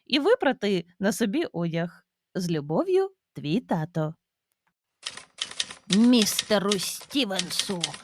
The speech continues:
у Нью-Йорк, на Західну вулицю. Термінова,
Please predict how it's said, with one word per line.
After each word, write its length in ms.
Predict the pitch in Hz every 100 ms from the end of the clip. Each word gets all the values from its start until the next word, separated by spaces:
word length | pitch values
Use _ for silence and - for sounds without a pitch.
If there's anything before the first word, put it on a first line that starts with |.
| -
у 120 | 208
Нью-Йорк, 600 | 226 208 208 202 185 - - - -
на 200 | 240 262
Західну 580 | 196 180 - 196 185 208
вулицю. 680 | 180 170 156 165 - 185 170 - - -
Термінова, 760 | 202 247 226 220 202 180 170